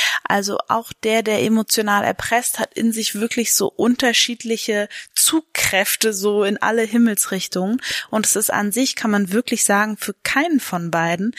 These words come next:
eine wirklich schöne Situation. Und natürlich führt sie uns auch nicht zum Ziel. Weil was beide sagen würden oder was jeder sagen würde, was ich auch sage, ist,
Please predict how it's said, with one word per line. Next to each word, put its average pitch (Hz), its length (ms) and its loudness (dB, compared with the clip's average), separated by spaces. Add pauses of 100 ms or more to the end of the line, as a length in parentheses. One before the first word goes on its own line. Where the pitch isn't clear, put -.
(340)
eine 208 240 0
wirklich 240 360 0
schöne 214 320 0
Situation. 185 920 -2 (920)
Und 233 180 2
natürlich 220 480 0
führt - 280 0
sie 226 100 0
uns 202 160 -2
auch 196 120 -2
nicht 196 200 -4
zum 190 200 -2
Ziel. 175 420 -4 (720)
Weil 196 480 4
was 202 200 0
beide 240 320 2
sagen 214 440 2
würden 185 200 -2
oder 180 160 0
was 175 160 -2
jeder 220 300 2
sagen 190 400 0
würde, 180 420 2
was 185 260 2
ich 190 160 -4
auch 214 140 -6
sage, 175 420 -4
ist, - 300 -2